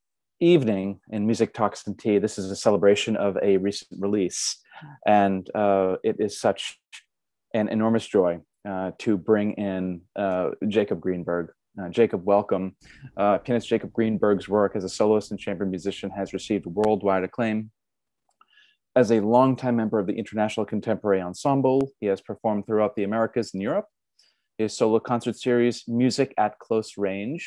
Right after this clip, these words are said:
shows his equal commitment to classics of the repertoire.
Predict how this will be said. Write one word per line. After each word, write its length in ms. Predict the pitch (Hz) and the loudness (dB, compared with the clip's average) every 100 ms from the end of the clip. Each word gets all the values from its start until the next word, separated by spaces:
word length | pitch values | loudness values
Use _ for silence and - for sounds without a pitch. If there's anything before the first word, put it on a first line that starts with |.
| - | -12
shows 320 | - 110 101 | -2 -2 -2
his 160 | 98 - | -6 -4
equal 280 | 127 110 101 | -4 -2 -6
commitment 440 | - - 117 104 | -8 -8 -6 -6
to 60 | 110 | -6
classics 600 | - 104 - 117 - - | -8 -10 -8 -10 -10 -10
of 160 | 98 95 | -10 -8
the 80 | 92 | -8
repertoire. 460 | 127 175 - - | -8 -8 -12 -16